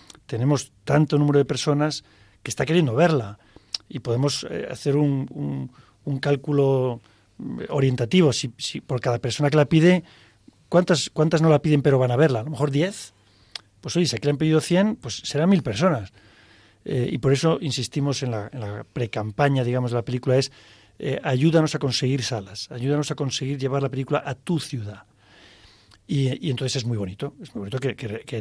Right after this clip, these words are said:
en veinticuatro horas empieza a explotar el, ese formulario de, de peticiones. Eh, y como también es bonito ver que, por ejemplo, alguien la pi-, la pide la película en Japón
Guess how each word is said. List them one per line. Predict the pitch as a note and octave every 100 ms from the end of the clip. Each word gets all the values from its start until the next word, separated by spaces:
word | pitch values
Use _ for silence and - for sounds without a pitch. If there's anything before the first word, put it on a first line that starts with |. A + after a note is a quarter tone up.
| G#2+
en | - A2
veinticuatro | G2+ A2+ B2
horas | C#3 C#3
empieza | G#2+ A#2+
a |
explotar | A#2+ - B2+ C#3 D3
el, | C#3+ A2 - - - -
ese | B2+ -
formulario | A2 B2 C3 C3 C#3+ E3
de, | C3+
de | - B2
peticiones. | A2 G#2+ G2 B2 G#2+ C#3+ - _ - - - _ -
Eh, | - C3 C3 _ -
y | -
como | C#3 C3+
también | C3+ D#3+
es | F3
bonito | F3 F3 - F3 -
ver | - D#3+ D3+
que, | - B2+
por | C#3
ejemplo, | B2+ C#3 C3+ C3
alguien | D3 C#3 C#3+ C3+ B2 - _ _ _ _ _ - - -
la | D#3+
pi-, | C3+ - G3+
la | E3
pide | C3 - C#3+
la | C#3
película | C3 D3 C#3 A#2+
en |
Japón | C3+ C#3+ C#3 E3+ D#3 G3